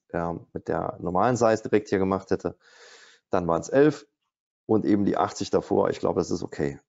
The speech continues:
Klar, natürlich die irgendwie Minuspunkte darf man natürlich nicht unterschlagen. Das war ja halt hier der kleine, ne, durch die, äh, weil der ein bisschen blöd gefüllt worden ist.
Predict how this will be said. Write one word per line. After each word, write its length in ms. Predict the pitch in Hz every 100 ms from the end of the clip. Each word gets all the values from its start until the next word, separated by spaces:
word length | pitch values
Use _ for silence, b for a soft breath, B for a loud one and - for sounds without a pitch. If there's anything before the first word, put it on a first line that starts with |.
| -
Klar, 260 | - 101 101
natürlich 340 | 87 101 95
die 200 | 101 98
irgendwie 420 | - 98 95 92 -
Minuspunkte 760 | 113 110 - 110 101 107 - _ _ _ _ - - _ _ 123 _ _ -
darf 220 | 92 98
man 100 | 98
natürlich 400 | 95 101 101 -
nicht 280 | - 104 -
unterschlagen. 640 | 98 95 - 101 98 98
Das 140 | 98 95
war 140 | 101
ja 60 | 92
halt 120 | 92
hier 140 | 107
der 100 | 95
kleine, 400 | 90 95 95 98
ne, 220 | 95 107 104
durch 200 | 90 -
die, 200 | 90 90
äh, 760 | _ _ _ _ _ _ -
weil 300 | 92 87 87
der 120 | 90
ein 40 | 90
bisschen 240 | 92 95
blöd 240 | 98 98 98
gefüllt 340 | - 107 107
worden 260 | 107 101 95
ist. 300 | 95 -